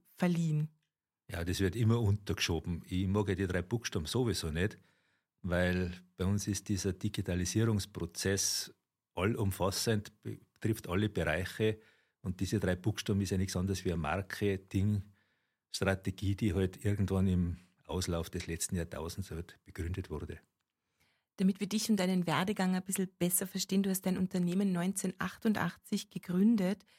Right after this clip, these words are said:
Speaker 1: Ähm, wann kam denn da der Punkt, wo du gesagt hast, „Wir müssen digital werden, das ist die Zukunft“?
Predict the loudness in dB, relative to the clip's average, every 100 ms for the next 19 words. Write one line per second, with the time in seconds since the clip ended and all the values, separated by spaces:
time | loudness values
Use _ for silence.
0 | -20 _ _ 2 2 0 -4 2 4 4
1 | 2 2 2 2 2 2 0 -2 -2 4
2 | 4 4 -4 -4 -2 -2 -2 -4 -6 _
3 | _ _ _ 0 6 6 6 2 0 -2
4 | -4 0 2 2 2 2 0 0 0 0
5 | -4 -4 -4 -4 -4 -4 -4 -6 _